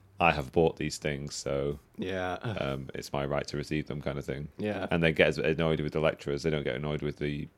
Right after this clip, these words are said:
Speaker 1: the university.
Speaker 2: Yeah, sure.
Speaker 1: Um, but that's not always, that's not always the, the ideology that
Speaker 2: Mm.
Speaker 1: the students hold. Obviously, they're a very mixed body
Speaker 2: Yeah,
Speaker 1: of
Speaker 2: sure.
Speaker 1: person.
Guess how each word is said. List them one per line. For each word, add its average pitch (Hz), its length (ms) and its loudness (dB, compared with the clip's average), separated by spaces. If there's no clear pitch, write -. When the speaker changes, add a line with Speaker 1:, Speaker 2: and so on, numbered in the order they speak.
Speaker 1:
the 78 80 -4
university. 73 720 -4
Speaker 2:
Yeah, - 240 0
sure. - 300 -8
Speaker 1:
Um, 69 440 -4
but 302 80 4
that's - 160 4
not 247 140 2
always, 78 340 2
that's - 260 -2
not 82 140 -4
always 71 340 -4
the, 71 200 -8
the 71 300 0
ideology 73 460 -2
that 71 200 -4
Speaker 2:
Mm. 107 280 -2
Speaker 1:
the 160 120 -10
students - 340 -6
hold. 80 240 0
Obviously, 80 320 -4
they're 78 220 0
a 76 40 -2
very 76 300 -2
mixed - 480 -6
body 92 260 8
Speaker 2:
Yeah, 95 60 12
Speaker 1:
of 87 60 4
Speaker 2:
sure. - 80 -6
Speaker 1:
person. 139 400 8